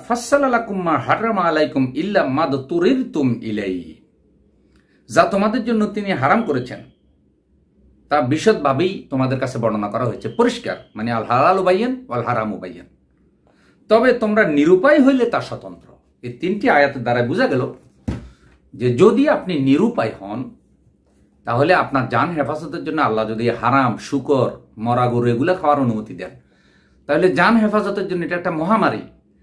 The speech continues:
আপনি ইবাদত করবেন, আল্লাহকে ডাকবেন, তাহাজ্জুদ পড়বেন, কোরআন তেলাওয়াত করবেন,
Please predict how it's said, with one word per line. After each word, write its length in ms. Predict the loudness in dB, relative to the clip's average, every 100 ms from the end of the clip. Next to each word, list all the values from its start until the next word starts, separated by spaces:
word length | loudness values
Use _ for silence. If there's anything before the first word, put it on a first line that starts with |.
| _ _
আপনি 260 | -14 -6 0
ইবাদত 420 | 4 4 2 0
করবেন, 300 | 0 -2 0
আল্লাহকে 340 | -2 0 -2 0
ডাকবেন, 440 | 0 0 0 -4
তাহাজ্জুদ 460 | -4 -6 -2 -2 -2
পড়বেন, 380 | -2 0 0 0
কোরআন 260 | 2 2 2
তেলাওয়াত 300 | 2 2 0
করবেন, 300 | -2 -2